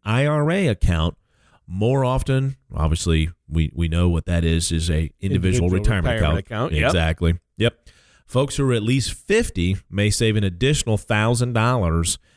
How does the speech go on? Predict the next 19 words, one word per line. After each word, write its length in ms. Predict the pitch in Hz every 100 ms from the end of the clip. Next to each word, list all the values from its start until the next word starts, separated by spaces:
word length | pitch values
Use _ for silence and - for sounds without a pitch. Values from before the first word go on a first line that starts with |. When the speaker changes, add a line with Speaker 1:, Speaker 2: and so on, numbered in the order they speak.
| _
Speaker 1:
in 140 | 92
an 80 | 98
I 160 | 98 98
R 180 | 95 101
A 200 | 110 95
for 160 | 101
a 60 | 90
grand 360 | 95 101 120 117
total 460 | 135 147 107 104
in 100 | 95
twenty 300 | - 110 107
twenty-three 760 | 101 107 104 - 143 127 92 92 -
of 160 | 98 92
seventy-five 640 | - 92 95 92 82 82
hundred 300 | 82 78 80
dollars. 520 | 73 80 62 50 - - _ _ -
Okay? 260 | 90 95 110 - _ _ _ _ -
So, 580 | - 120 113 110 104 - -
um, 520 | 107 101 98 98 98